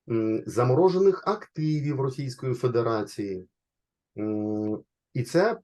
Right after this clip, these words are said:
а, за рахунок бюджету, м, європейської спільноти. Окрім того, після початку цієї конференції Ріші Сунак, як приймаюча сторона, оголосив про те, що Британія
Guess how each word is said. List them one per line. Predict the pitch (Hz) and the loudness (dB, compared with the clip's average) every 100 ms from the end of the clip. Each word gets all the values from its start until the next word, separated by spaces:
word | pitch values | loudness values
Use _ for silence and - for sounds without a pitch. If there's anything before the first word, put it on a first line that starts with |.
| - | -4
а, | 113 107 107 107 104 | 0 0 0 -2 -2
за | 104 170 | 0 0
рахунок | 170 160 156 151 - - | 0 0 -2 -2 -8 -14
бюджету, | 92 113 95 113 160 165 160 156 _ _ _ _ _ | -10 -10 -4 0 0 0 -2 -4 _ _ _ _ _
м, | 104 98 98 98 98 | -8 -6 -4 -4 -6
європейської | 110 110 113 135 127 113 | -4 -2 0 -2 -2 -6
спільноти. | - 92 80 73 _ _ _ _ _ | -6 -8 -8 -10 _ _ _ _ _
Окрім | 107 98 185 247 | -4 0 0 0
того, | - 165 131 139 131 | 4 4 4 2 -4
після | 113 127 131 160 185 185 _ _ - | -8 -8 -4 -2 -2 -6 _ _ -4
початку | 131 151 147 | -2 -2 -2
цієї | 123 123 | -2 -2
конференції | 143 139 185 202 160 123 | -2 -2 0 0 0 0
Ріші | 131 127 | -2 -6
Сунак, | - 101 127 160 - _ _ _ | -6 -2 0 0 -4 _ _ _
як | 117 113 - | -2 -2 -4
приймаюча | 113 107 143 156 143 135 | -4 0 2 2 0 -2
сторона, | 131 123 123 113 | -2 0 0 0
оголосив | 104 113 - - | -2 -4 -4 -6
про | 113 | -4
те, | 117 107 | -4 -4
що | 95 | -6
Британія | 87 135 147 156 139 131 113 | -6 -2 -2 0 0 0 -2